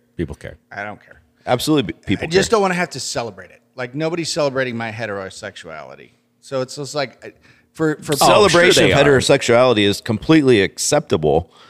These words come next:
Speaker 3: all across the world.
Speaker 2: Okay, well, uh,
Speaker 3: I mean, that's, that's the difference.
Speaker 2: So, so the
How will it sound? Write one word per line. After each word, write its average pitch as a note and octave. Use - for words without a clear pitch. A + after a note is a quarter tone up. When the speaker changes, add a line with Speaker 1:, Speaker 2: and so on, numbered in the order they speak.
Speaker 3:
all A#2
across A2+
the F#2
world. F2
Speaker 2:
Okay, F3
well, D3
uh, B2+
Speaker 3:
I C3
mean, B2+
that's, A#2+
that's D3+
the -
difference. -
Speaker 2:
So, D3
so C3
the A2+